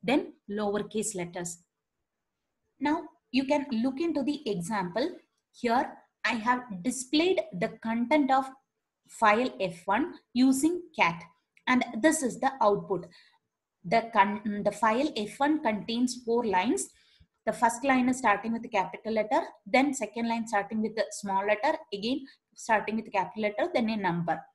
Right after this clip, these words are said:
Now we want to sort the content of file F one. How can we give the command? The command sort followed by the name of the file. So it will sort in the ascii collating sequence.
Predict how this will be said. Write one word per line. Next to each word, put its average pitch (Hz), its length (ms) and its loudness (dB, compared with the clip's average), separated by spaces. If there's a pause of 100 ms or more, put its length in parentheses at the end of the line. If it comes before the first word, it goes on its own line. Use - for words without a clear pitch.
(640)
Now 302 200 4 (180)
we 240 160 2
want 240 340 0
to 339 100 6
sort 196 480 0
the 254 80 -2
content 202 540 -2
of 190 320 -2
file 190 300 0 (160)
F 320 180 2
one. 175 200 -6 (340)
How 254 100 2
can 294 280 4
we 269 100 -2
give 233 240 -2
the 262 80 4
command? 262 400 0 (180)
The 208 60 -2
command 208 500 -2 (160)
sort 220 600 2 (240)
followed 233 360 2
by 208 180 2
the 302 180 4 (240)
name 214 300 0
of 175 220 -4
the 359 200 -2 (160)
file. 165 260 -2 (400)
So 262 300 0
it 208 180 -8
will 320 180 2 (160)
sort 233 380 2 (160)
in 196 180 -4
the 294 180 2 (300)
ascii 214 520 0
collating 185 680 0
sequence. 175 600 -8